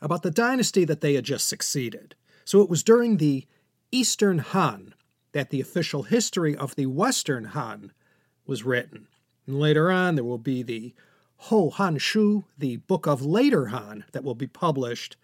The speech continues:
during the succeeding Liu Song dynasty. That's how it worked with these things. Ban Biao, he started the Book of Han, but it was his son, Ban Gu, and his daughter,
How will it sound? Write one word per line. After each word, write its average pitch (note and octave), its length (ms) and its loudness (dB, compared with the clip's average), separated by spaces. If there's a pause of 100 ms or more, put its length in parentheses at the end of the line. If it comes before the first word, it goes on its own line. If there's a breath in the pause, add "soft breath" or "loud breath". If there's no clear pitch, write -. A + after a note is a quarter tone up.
(220)
during B2 400 -4
the A2+ 240 -8
succeeding C#3+ 840 -2 (160)
Liu A#2+ 320 -4
Song D3 400 -2
dynasty. C3+ 800 -4
That's D3 200 -4
how B2 160 -2
it B2+ 80 -8
worked A#2+ 280 -10
with - 120 -18
these G#2+ 240 -12
things. A#2 420 -12 (640)
Ban A3 240 4
Biao, G#3+ 480 4 (260)
he A3+ 140 0
started G3 680 2
the A#2 80 -6
Book A2+ 200 -8
of G#2 120 -12
Han, A#2 420 -4
but - 140 -6
it - 80 -10
was C3+ 160 -6
his - 240 -4
son, C#3 580 -2 (580)
Ban F3+ 340 -2
Gu, D3+ 440 0 (160)
and C#3+ 140 -4
his B2+ 160 -4
daughter, E3 500 2